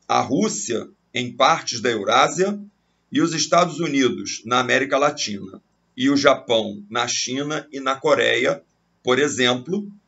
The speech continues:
também se investiram de poderes imperiais. Essa expansão inaugurou uma nova fase do desenvolvimento capitalista,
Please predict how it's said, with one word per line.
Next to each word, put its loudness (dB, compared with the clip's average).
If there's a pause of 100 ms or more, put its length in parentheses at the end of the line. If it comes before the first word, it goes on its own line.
(140)
também 4
se -4
investiram -2
de -6
poderes 2
imperiais. -6 (880)
Essa 0
expansão -4
inaugurou 2
uma -2
nova 2
fase 2
do -8
desenvolvimento -4
capitalista, -4